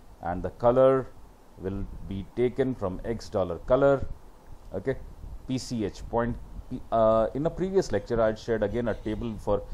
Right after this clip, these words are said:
P C H values as well. Okay, so right now I'm using P C H equals to nineteen. Okay, and the title for this, gas mileage for car models, and the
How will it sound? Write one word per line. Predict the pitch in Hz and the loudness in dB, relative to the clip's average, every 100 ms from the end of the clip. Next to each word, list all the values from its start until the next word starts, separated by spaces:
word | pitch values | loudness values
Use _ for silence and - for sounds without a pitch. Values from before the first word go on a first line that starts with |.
| - - - | -8 -8 -2
P | 143 | 0
C | 139 143 | 4 4
H | 139 | 4
values | 110 101 104 101 90 | 6 6 4 0 0
as | 80 | -2
well. | 78 80 76 | -2 -6 -6
Okay, | - 98 123 - - - | -6 0 -2 -2 -14 -16
so | - 110 | -4 4
right | 104 117 | 4 4
now | 127 | 2
I'm | 120 117 | 2 2
using | 110 104 113 | 0 -2 -4
P | 110 104 | -4 -6
C | - | -4
H | 107 101 | -6 -6
equals | 80 87 - | -6 -8 -6
to | 82 | -4
nineteen. | 95 117 113 131 139 143 - - - - - - | -2 -2 -2 -2 0 -2 -6 -10 -10 -12 -12 -8
Okay, | 85 123 139 - - - - | -4 -2 -2 -6 -14 -12 -6
and | 95 92 | -4 -2
the | 92 | -2
title | - 117 123 147 | 4 4 4 0
for | 131 131 127 | 0 0 0
this, | 110 131 127 - - - - - - - - | 0 -2 -2 -8 -16 -20 -20 -18 -16 -16 -2
gas | 98 113 - | 2 2 0
mileage | 117 113 113 | 0 0 -4
for | - 92 95 95 - | -4 -2 0 -2 -2
car | 92 90 87 | 0 0 2
models, | 92 110 143 143 143 - - - - - - - | 0 0 -2 -6 -10 -14 -12 -12 -14 -20 -20 -8
and | 90 90 | -6 -4
the | 87 87 | -2 -2